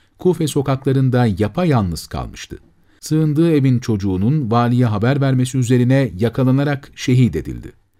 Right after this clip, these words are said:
Yakalanmadan hemen önce bir haberciyle Hüseyin'e radıyallahu anh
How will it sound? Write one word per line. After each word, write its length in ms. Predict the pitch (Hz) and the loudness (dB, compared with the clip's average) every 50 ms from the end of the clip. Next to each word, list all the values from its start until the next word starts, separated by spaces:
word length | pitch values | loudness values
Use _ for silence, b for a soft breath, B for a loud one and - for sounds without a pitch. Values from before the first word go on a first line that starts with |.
| _ _ _ _ _ _ - | _ _ _ _ _ _ -4
Yakalanmadan 720 | 107 104 - 113 113 123 127 131 120 113 120 117 117 113 | -4 -2 0 0 0 2 2 2 2 2 0 0 0 0
hemen 280 | 120 165 180 175 156 | -2 -2 -2 0 0
önce 320 | 127 120 113 104 120 113 101 | 0 0 0 0 0 0 0
bir 100 | 110 101 | 0 0
haberciyle 720 | 104 104 90 101 98 95 92 104 117 123 117 127 131 127 127 B B B - | -2 -2 -2 -2 -4 -4 -2 -2 -2 0 0 0 -2 -2 -4 B B B -8
Hüseyin'e 640 | 107 - - 107 98 92 87 95 120 147 139 110 101 | -6 -4 -2 -2 -2 -2 -2 -2 -2 -2 -2 -2 -2
radıyallahu 640 | 110 98 92 95 92 90 92 101 95 92 90 95 - | -2 -2 -2 -2 -4 -2 -2 -2 -2 -4 -4 -6 -6
anh 200 | - 101 107 117 | -4 -4 -4 -4